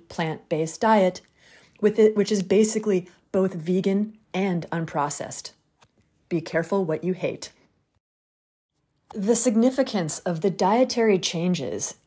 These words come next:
is not only about the nutrients themselves, which my body desperately needed. My self-absorbed mother ate little and rarely cooked, so we ate a ton of cereal and processed foods.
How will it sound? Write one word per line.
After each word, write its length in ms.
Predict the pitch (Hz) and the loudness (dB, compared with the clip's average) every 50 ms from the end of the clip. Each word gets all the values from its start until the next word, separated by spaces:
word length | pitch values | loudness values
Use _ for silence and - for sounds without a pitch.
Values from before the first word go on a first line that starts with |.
| - | 4
is 160 | 220 226 214 | 4 4 4
not 240 | 226 247 294 349 320 | 4 2 2 2 2
only 400 | 269 302 302 247 160 139 143 - - | 0 2 2 0 0 -2 -6 -12 -8
about 300 | - 156 180 160 156 - | -4 -2 0 0 0 -2
the 80 | - 170 | -2 0
nutrients 640 | 170 175 202 233 220 - 269 254 247 247 240 240 | 2 4 2 2 2 2 2 4 4 4 2 0
themselves, 920 | - 175 165 160 156 - - - 202 196 165 147 104 - - - - - - _ _ - | -2 -4 -4 -4 -4 -4 0 2 4 4 4 2 0 -4 -8 -8 -10 -12 -12 _ _ -4
which 200 | 226 226 220 254 | -4 -2 0 2
my 100 | 247 240 | 2 2
body 320 | 233 302 294 269 214 170 | 4 4 4 4 2 2
desperately 600 | 139 - - 185 180 180 - - 160 - 147 147 | 0 0 0 0 0 0 0 -4 -4 -4 -4 -8
needed. 360 | 147 147 143 139 - - - - _ _ _ _ _ _ _ _ _ - - - _ _ _ _ _ _ _ - - - _ - | -6 -6 -4 -4 -4 -6 -10 -12 _ _ _ _ _ _ _ _ _ -20 -20 -20 _ _ _ _ _ _ _ -20 -20 -20 _ -2
My 180 | 202 214 226 | 2 4 4
self-absorbed 640 | 220 226 294 294 311 339 311 233 - 262 254 226 202 | 4 4 2 0 2 2 0 2 6 6 6 6 6
mother 560 | 196 190 196 208 214 214 185 131 113 - - _ _ _ - | 4 4 4 4 4 2 2 2 0 -4 -6 _ _ _ 4
ate 260 | - 240 262 247 - | 4 4 4 4 2
little 360 | 220 220 233 240 262 269 254 - | 2 4 6 6 6 6 4 2
and 220 | - 180 175 156 | 0 -2 -2 0
rarely 260 | 170 185 220 226 233 233 | 2 4 4 4 2 0
cooked, 400 | - 254 285 - - - - - - | 2 2 2 2 2 -4 -16 -14 -10
so 160 | - - 202 | -2 0 0
we 100 | 208 208 214 | 0 2 2
ate 140 | 220 233 226 | 4 4 4
a 120 | 165 156 - - | 2 -2 -4 -8
ton 300 | - - - 247 262 254 | -8 -4 2 4 6 6
of 80 | 254 220 | 6 4
cereal 440 | - - 220 220 226 240 247 247 240 | 0 -2 0 0 0 0 -2 -4 -6
and 160 | 165 147 147 | -8 -12 -12
processed 500 | - - 156 160 165 - 196 180 175 - | -8 -8 -8 -8 -6 -6 -6 -8 -8 -10
foods. 460 | - - 160 123 120 - - - - | -10 -10 -10 -10 -12 -14 -14 -16 -16